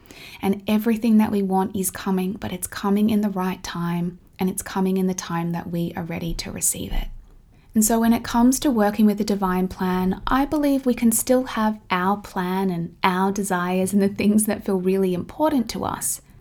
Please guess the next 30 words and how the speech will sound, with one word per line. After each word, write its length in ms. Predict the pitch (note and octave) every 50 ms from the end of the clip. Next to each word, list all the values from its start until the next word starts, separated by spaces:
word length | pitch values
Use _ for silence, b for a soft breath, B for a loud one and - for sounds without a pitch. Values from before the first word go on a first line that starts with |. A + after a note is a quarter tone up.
| b b b b b
But 120 | - A#3 A3+
the 100 | B3+ A#3+
way 220 | A#3+ A#3+ A#3+ C4
that 140 | C4+ D4+ D4+
I 100 | D#4 D4
work 320 | A#3+ A#3 A3 G#3+ G#3+ -
in 140 | - G#3 G3+
with 120 | G3 F#3+ G3
this 160 | F#3 F3 -
personally 800 | - - E3 E3 - - - E3+ E3+ E3+ - - - - - -
is 260 | - F#3+ F#3+ F#3 F#3+
that 280 | - G3 F#3+ F#3 F#3 - -
I 140 | G#3+ G#3 G#3
like 300 | G#3+ G#3+ G#3 A3 - -
to 120 | - B3
tune 500 | B3 - - - - A3+ G#3+ G#3+ A3 A3
into 280 | A3+ A#3 G#3+ G#3+ G#3 G3+
how 260 | G#3 - F#3+ F#3 F3+
I'm 120 | F3+ F3 F3
feeling 600 | F3 - E3+ E3 E3 D#3+ D#3 D#3 D#3 E3 E3 -
and 200 | F3+ F3 F3 E3+
feel 640 | - - - - G3 F#3+ G3 G3+ G3+ G3+ G#3 G#3+ G#3
my 180 | G3 G3 F#3+ F#3
way 340 | F3+ E3+ E3+ E3 E3+ E3+ E3+
through 280 | - - F3+ F3 - -
everything 460 | F#3 F3 F3 F#3+ F#3 F3+ - G3 F#3+
that 140 | F#3 - -
I 160 | E3+ E3+ E3+
am 200 | E3+ E3+ E3+ E3+
desiring, 840 | - E3+ E3 - D#3+ D#3+ E3 E3 D#3+ D#3+ - - - - G3 G3